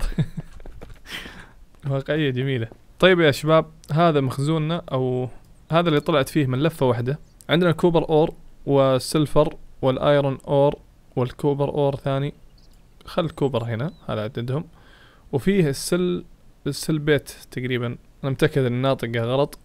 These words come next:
وعندي الزنك. شغلات كثير. كان مفروض إني أشيك صراحة الماكينة اللي راح أصنع فيها الأسلحة، آه، الرصاص،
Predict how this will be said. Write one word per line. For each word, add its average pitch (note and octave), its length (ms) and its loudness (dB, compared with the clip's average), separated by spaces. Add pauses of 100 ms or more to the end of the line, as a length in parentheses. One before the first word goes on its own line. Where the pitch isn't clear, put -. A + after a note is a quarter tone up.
(140)
وعندي D3+ 300 2
الزنك. C3 520 -2 (680)
شغلات D3+ 340 2
كثير. A#2 260 -4
كان F3+ 180 -2
مفروض F#3+ 280 2
إني D#3+ 180 0
أشيك E3 300 0
صراحة D#3+ 320 0
الماكينة C#3 460 -2
اللي C3+ 200 0
راح C3+ 220 -2
أصنع D#3 300 0
فيها D3 220 0
الأسلحة، C3+ 500 -2 (280)
آه، D3+ 120 10
الرصاص، E3+ 640 0